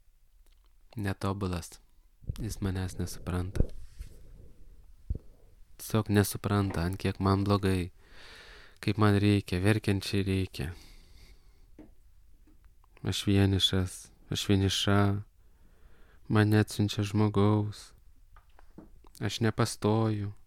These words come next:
Mm. Aš negaunu normalaus darbo. Man reik finansų,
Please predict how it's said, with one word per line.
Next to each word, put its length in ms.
Mm. 360
Aš 160
negaunu 480
normalaus 580
darbo. 520
Man 180
reik 180
finansų, 760